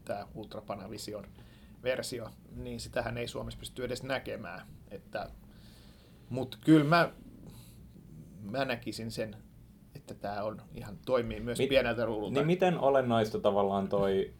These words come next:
Speaker 2: filmiteknologia, tää Panvision, äh,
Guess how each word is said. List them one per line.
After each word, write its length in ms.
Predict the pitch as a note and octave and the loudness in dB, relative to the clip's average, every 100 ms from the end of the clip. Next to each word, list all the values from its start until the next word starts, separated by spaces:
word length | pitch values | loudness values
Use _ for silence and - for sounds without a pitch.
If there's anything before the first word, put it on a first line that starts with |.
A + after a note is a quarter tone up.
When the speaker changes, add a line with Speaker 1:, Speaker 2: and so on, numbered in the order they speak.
| - - | -18 -4
Speaker 2:
filmiteknologia, 880 | - G#2 G2 F2+ F#2 F#2+ F2+ F2 F2+ | 4 4 4 2 0 0 -2 0 2
tää 160 | F2+ F2+ | 2 0
Panvision, 760 | F2 F#2 F#2 F2 E2+ E2+ F2 E2 - - | 2 0 2 0 0 -4 -4 -8 -18 -20
äh, 60 | - | -14